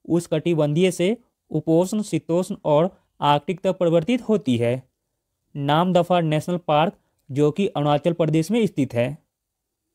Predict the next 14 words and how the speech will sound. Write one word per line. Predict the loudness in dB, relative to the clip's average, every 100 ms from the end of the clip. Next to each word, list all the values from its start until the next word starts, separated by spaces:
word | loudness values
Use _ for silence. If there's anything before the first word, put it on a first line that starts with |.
| _ _ _ _ _ _ _ -2
अगला | 2 2
प्रश्न | 0 -2 -2 -2
देखते | -2 -2 -2
हैं | -2 0
दोस्तों, | -2 -2 0 0 -2 _ _ _ _ _ _ _ _ _ _ _ _ _ _ _ _ _ _ _ _ _ _ _ _ _
ज्वारों | 0 4 6 6 4 2
का | 0
संचलन | 0 -2 -2 0 0 -2 _ _ -4
अधिकतर | 0 0 0 2 0
किसके | 0 -4 0 2
द्वारा | 4 4 4
निर्धारित | 2 2 2 2 0
होता | -2 2 2
है? | 0 -4